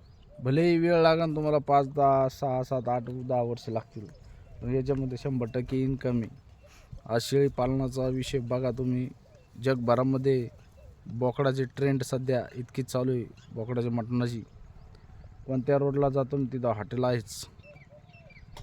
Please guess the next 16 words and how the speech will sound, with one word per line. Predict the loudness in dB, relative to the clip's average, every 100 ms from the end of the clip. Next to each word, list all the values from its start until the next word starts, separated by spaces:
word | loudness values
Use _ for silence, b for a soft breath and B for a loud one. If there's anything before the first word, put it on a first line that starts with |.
| -18 -20 -20 -20 -2
भाग्यश्री | 0 0 0 2
हॉटेल | 2 2 -2
बघा, | 0 0 -2 -6 -18 -20 -20 -20 -20 -4
ट्रिपल | -2 0 0
सेवन | 2 2 2
हॉटेल | 0 -2
बघा, | -2 -2 -2 -6 -16 -20 -20 -20 -20 -20 -20 -20 -6
अशा | 0 0
बऱ्याच | 2 4 8 10 8 6
काही | 2 2
हॉटेलचे | 4 2 -2 -2
उदाहरण | -2 2 2 2 0
बघा | 0 0
तुम्ही, | -2 -2
ते | -2 -2 -2
फक्त | -6 -12 -10 -2